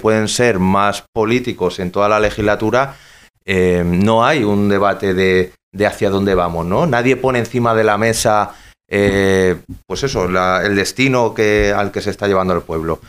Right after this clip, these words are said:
Y yo creo que, que si el alcalde no pone eso encima de la mesa, ya le propusimos desde este grupo municipal que,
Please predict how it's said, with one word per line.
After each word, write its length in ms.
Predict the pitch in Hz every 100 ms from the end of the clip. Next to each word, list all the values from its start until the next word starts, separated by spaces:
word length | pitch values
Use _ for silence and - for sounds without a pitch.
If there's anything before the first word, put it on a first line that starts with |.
| - - - _ 101
Y 140 | 92
yo 120 | 87
creo 220 | 92 87
que, 480 | 107 101 101 90 82
que 260 | - 87 82
si 140 | -
el 80 | 87
alcalde 640 | 85 - 87 87 90 92
no 260 | 90 95 90
pone 300 | 98 98 95
eso 160 | 90 95
encima 240 | 101 98
de 60 | 95
la 40 |
mesa, 420 | 92 98 110 98 85 90
ya 140 | 87
le 100 | 90
propusimos 560 | 95 98 98 - 107 113
desde 120 | 90
este 160 | 90 92
grupo 240 | 92 95
municipal 600 | 92 92 95 90 101 123 - _ _ _ _
que, 640 | - 107 95 87 82 80